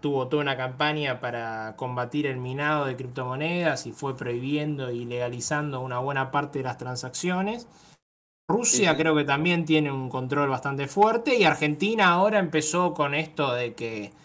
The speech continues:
Speaker 1: por un lado, como decimos siempre acá en este podcast, te dicen que las criptomonedas no valen nada y son un activo inseguro, y por otro lado te quieren cobrar impuestos.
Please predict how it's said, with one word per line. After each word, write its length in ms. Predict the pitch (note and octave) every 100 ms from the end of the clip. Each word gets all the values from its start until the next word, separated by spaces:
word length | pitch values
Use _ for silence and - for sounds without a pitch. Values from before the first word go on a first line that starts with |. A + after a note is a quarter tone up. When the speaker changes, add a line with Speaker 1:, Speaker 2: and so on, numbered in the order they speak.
| - _ _ _ _ _
Speaker 1:
por 120 | B2+
un 120 | C3+
lado, 420 | C#3+ D#3 D3 B2+
como 240 | A2+ A#2+ A#2+
decimos 360 | A#2+ D3+ C3+
siempre 320 | B2+ D3 C3 B2
acá 200 | B2 C3+
en 60 |
este 220 | C3 C3
podcast, 540 | A#2+ E3 E3 D#3 B2+ -
te 60 |
dicen 340 | C3 C3 C3+ A#2+
que 100 | A#2+
las 80 | A#2
criptomonedas 600 | C3+ B2+ B2 C3 D3 C3
no 80 | C3+
valen 260 | C3 B2+
nada 240 | C#3+ D#3+ C#3+
y 60 |
son 160 | C3+ C3+
un 80 | B2
activo 320 | B2 C#3 C#3
inseguro, 480 | C3+ C3 D#3 G3+ G3
y 20 |
por 160 | C3
otro 160 | C3 B2+
lado 160 | D3+ D#3+
te 140 | B2
quieren 180 | B2+ A#2+
cobrar 240 | B2 B2+
impuestos. 680 | B2+ B2+ F#3+ C#3+ - A#2 -